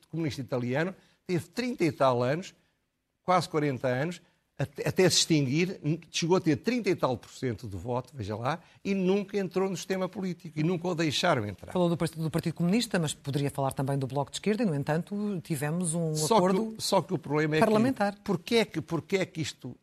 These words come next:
Speaker 1: é, é, ora bem, essa solução pode acontecer, mas, em primeiro lugar, as, para ter vantagens e não inconvenientes, é preciso que os radicais, quando são convidados,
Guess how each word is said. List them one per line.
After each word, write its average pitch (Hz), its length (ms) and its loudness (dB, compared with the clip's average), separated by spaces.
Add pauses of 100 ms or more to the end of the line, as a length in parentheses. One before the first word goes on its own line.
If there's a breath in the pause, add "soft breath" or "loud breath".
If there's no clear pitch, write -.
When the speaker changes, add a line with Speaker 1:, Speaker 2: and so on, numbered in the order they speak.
(120)
Speaker 1:
é, 139 260 -4
é, - 240 -10
ora 131 120 -2
bem, 113 160 -10
essa 123 200 -2
solução 135 380 -2
pode 113 240 -2
acontecer, 135 560 -4 (180 loud breath)
mas, 175 200 2
em 190 60 6
primeiro 147 280 2
lugar, 92 340 -4
as, 120 120 -8
para - 160 -2
ter 196 140 0
vantagens 127 600 -4 (140 soft breath)
e 131 80 -4
não 123 100 -2
inconvenientes, 151 580 -2 (300 loud breath)
é 190 140 2
preciso - 420 0
que - 80 -4
os 135 120 2
radicais, 190 680 2
quando 165 280 2
são 247 320 4
convidados, 131 760 2